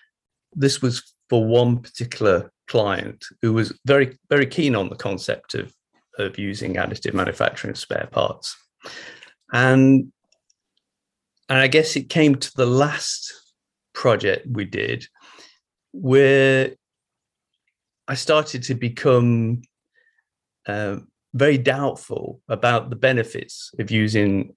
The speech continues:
additive manufacturing in their situation. And, and the reason for that was when we looked at their parts, most of them were metal and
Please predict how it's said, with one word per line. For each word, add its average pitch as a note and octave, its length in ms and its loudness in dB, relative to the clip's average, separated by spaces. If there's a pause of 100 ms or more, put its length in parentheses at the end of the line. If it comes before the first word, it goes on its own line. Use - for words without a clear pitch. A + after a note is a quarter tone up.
(140)
additive G2+ 500 -2
manufacturing G2 880 -4 (120)
in A2 140 -4
their A2 200 0
situation. - 800 -6 (920)
And, A#2 520 2 (880)
and B2+ 140 0
the B2+ 80 2
reason C#3+ 920 2 (260)
for D3+ 560 2
that - 240 -6
was A#2 240 -12
when C#3 220 -2
we D#3 100 -4
looked C#3 380 -8
at - 80 -12 (120)
their A2+ 300 0
parts, - 960 -8 (640)
most C#3+ 440 -2
of A#2+ 160 -8
them A#2 160 -6
were A2+ 60 -4
metal G#2 580 -8 (1080)
and A#2 720 0